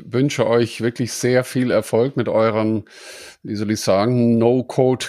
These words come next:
K I für alle, ähm, Ansatz. Wirklich sehr interessant und vor allem auch dieses für alle, vielleicht nicht heute, aber dann irgendwann morgen in den nächsten Jahren vielleicht. Das ist nochmal ein ganz, äh, neues Element. Soweit hab ich <laughs> bis jetzt nicht gedacht.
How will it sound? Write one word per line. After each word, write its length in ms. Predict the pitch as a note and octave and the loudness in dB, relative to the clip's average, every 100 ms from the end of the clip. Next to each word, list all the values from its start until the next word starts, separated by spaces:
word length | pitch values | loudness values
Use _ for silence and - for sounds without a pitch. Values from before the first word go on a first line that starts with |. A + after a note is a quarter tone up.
| - | 0
K 260 | C3 A2+ | 2 2
I 140 | - C3+ | 2 -2
für 300 | - A#2 - | 0 0 2
alle, 520 | A#2+ C3+ A2 G#2 G#2 - | 2 4 2 0 -6 -4
ähm, 720 | F#2+ G2 G2 G2+ A2 A2+ A2 - | 0 2 2 -2 -4 -6 -8 -6
Ansatz. 640 | G#2+ G#2+ G2+ G2+ C3+ - | -2 -2 0 0 0 -2
Wirklich 400 | A2 A2+ A#2 - | -4 -4 -4 -6
sehr 220 | - G#2+ | -2 0
interessant 500 | A2 A#2 - G#2 B2 | 0 -2 -2 -2 -2
und 140 | - A2 | -4 -2
vor 160 | A#2+ | 0
allem 200 | A#2+ C3 | 2 0
auch 200 | C3 A2 | 0 -2
dieses 360 | - A#2 A#2 A2 | -2 -4 -2 -4
für 260 | - A2 - | -2 0 2
alle, 340 | B2 A2 F#2+ | 2 2 0
vielleicht 340 | - G2+ G2+ G2+ | -6 -4 -2 -2
nicht 200 | A#2 - | -4 0
heute, 320 | G2 A#2+ C3 | 0 0 0
aber 180 | G#2+ A2+ | -2 0
dann 400 | G#2+ G2+ G2+ G#2 | 0 0 -2 -2
irgendwann 640 | A2 A#2+ G#2+ G2+ F#2+ G#2+ G#2+ | -2 0 0 0 -2 -8 -2
morgen 480 | G2 G2+ A2 C3+ | 2 2 2 -2
in 120 | A#2+ A2 | -2 0
den 120 | G#2 | 0
nächsten 280 | G#2 - G2 | -2 -4 -2
Jahren 300 | F#2+ G#2 A2+ | 0 -2 -4
vielleicht. 500 | - F#2 F#2 G#2 - | -8 -4 -2 -2 -2
Das 360 | G2+ - - | -2 -2 -10
ist 180 | - G2 | -8 -6
nochmal 220 | A2 G#2+ | -4 -2
ein 60 | G2+ | -2
ganz, 500 | G2 G2+ - - - | -2 -2 -6 -10 -10
äh, 200 | F#2 F#2+ | -6 -4
neues 480 | G2+ G#2 A#2 A#2 - | 0 2 2 0 -4
Element. 500 | G#2+ G#2 G2+ G2 A2+ | -4 -2 -2 -2 -4
Soweit 440 | - A2 G#2+ G2+ | -4 0 0 0
hab 140 | G#2+ - | -6 -8
ich 260 | A2+ - | -10 -10
<laughs> 40 | - | -6
bis 220 | A#2 - | -4 -2
jetzt 260 | C#3 - | 0 0
nicht 200 | B2+ B2+ | 0 -2
gedacht. 520 | - - A2+ A2+ - | -2 -2 -2 -2 -10